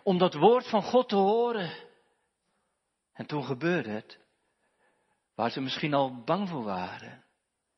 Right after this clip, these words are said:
Plots aan het begin van de dienst vielen veiligheidstroepen de kerk binnen.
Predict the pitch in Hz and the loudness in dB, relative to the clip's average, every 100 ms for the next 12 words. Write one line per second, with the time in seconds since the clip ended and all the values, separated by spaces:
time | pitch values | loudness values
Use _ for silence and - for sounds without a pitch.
0 | _ _ _ _ _ - 165 185 - 143 | _ _ _ _ _ -2 0 0 0 -2
1 | 139 123 - 170 170 151 127 117 101 151 | -2 -4 -4 -4 -4 -6 -6 -6 -4 -4
2 | 175 165 - 147 135 113 - - - 170 | -4 -6 -8 -4 -2 -4 -10 -18 -2 2
3 | 180 185 - 143 - - 175 180 156 139 | 4 2 -2 -4 -4 -6 -6 -4 -4 0
4 | 139 123 - 175 175 127 156 165 170 165 | 0 -2 2 2 2 -2 -2 -2 -2 -6